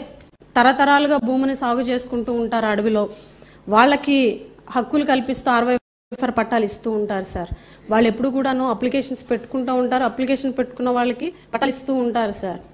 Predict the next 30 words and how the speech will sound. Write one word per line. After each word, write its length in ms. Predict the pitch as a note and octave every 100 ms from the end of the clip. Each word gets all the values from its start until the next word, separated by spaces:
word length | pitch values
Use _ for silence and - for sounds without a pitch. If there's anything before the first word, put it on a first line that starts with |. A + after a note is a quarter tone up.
| - -
చాలా 360 | D4 A#3+ C#4+ E4
క్లెయిమ్స్ 380 | E4 D#4 D4+ D4+
రిజెక్ట్ 340 | C4 C#4 C#4+
అవుతూ 240 | C4 C4 C4 A#3
వస్తున్నాయి 420 | A3+ A#3+ A3+ G3+ -
చట్టం 320 | A3+ - C4+
ఏర్పడిన 440 | B3 A#3+ A#3+ A3+ A3
దగ్గర 240 | G3+ A#3 A3+
నుంచి. 240 | G#3 F#3+ - - - - - - - - - - - - - -
ఆ 80 | B3
క్లెయిమ్స్ 400 | C4 C#4+ C#4+ D#4
అన్నీ 200 | E4 D#4+
కూడా 180 | D4+ D#4+
ఎందుకు 340 | C4+ C4+ D#4+
రిజెక్ట్ 340 | D#4 C#4 D4+ D#4
అవుతున్నాయని 580 | D4 D4+ D4+ D4 C#4 C4+
చెప్పేసి 420 | C#4 C4 C4 C4+ C#4+ C#4 - - -
ఆ 100 | G#3+
కారణం 560 | G#3+ A#3+ C4 D4+ E4 E4
కూడా 140 | D#4+
మీరు 200 | C#4+ A#3+
వెతికారు 420 | A3+ A3+ C4 A3+ B3
సార్. 180 | G3+ G3 - A3
వెతికి 380 | A#3+ B3 D4+ E4 F#4+ - - - - - - -
రెవెన్యూ 500 | B3 B3 E4 E4 E4+
ల్యాండ్ 280 | D#4+ D4 C4+
ఆక్యుపై 360 | C4 C4 C#4
చేయడం 360 | C4+ C4+ A#3 A#3+
వల్ల 180 | A#3
ఆ 100 | A#3